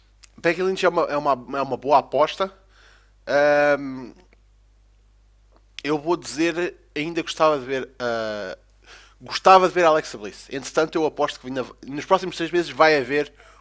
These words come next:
uma ou duas trocas de título. Ahm, que seja a sair da Alexa e depois a voltar para a Alexa.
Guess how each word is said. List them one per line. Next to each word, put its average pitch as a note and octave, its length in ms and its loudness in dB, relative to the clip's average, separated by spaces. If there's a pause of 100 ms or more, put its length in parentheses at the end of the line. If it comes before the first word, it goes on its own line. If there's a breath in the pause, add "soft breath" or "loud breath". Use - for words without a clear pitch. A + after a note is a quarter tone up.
(180 soft breath)
uma E3+ 400 0
ou C#3 120 -2
duas C3+ 300 -8
trocas B2+ 280 -6
de - 60 -20
título. G2 300 -18 (600 soft breath)
Ahm, A#2 960 -4 (160)
que - 80 -12
seja D3+ 680 0 (680)
a C3+ 80 -2
sair D3 320 -2
da C3 140 0
Alexa C#3 460 -2
e B2 120 -10
depois B2 320 -6
a A#2 60 -10
voltar G#2 340 -10
para G2 120 -8
a F2+ 40 -6
Alexa. - 340 -14